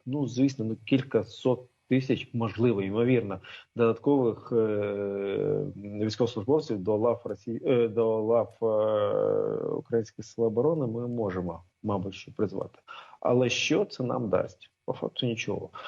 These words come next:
Бо голоруч воювати з російськими танками неможливо. Для того, щоб навіть ті наші мобілізовані воїни, які знаходяться в бойових порядках укра-, українського війська, були максимально ефективними, нам потрібна зброя.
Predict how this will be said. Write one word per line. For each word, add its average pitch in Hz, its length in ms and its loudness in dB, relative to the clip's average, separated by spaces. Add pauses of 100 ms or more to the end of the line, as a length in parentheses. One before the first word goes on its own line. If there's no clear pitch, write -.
(200)
Бо 131 140 4
голоруч 143 640 0 (280)
воювати 123 380 2
з 110 40 -2
російськими 117 520 -4
танками 160 420 0
неможливо. 135 720 0 (340)
Для 120 60 -2
того, 135 320 4
щоб 123 300 0
навіть 131 340 0
ті 104 400 -2 (440)
наші 107 540 -4
мобілізовані 107 680 0
воїни, 107 500 2
які 104 280 -4
знаходяться 107 500 0 (320)
в 110 80 -2
бойових 117 320 4
порядках 113 480 2
укра-, 113 440 4
українського 113 600 2
війська, 113 340 0
були 110 320 2
максимально 113 520 -2
ефективними, 180 520 2
нам 160 160 2
потрібна 120 460 0
зброя. 98 440 0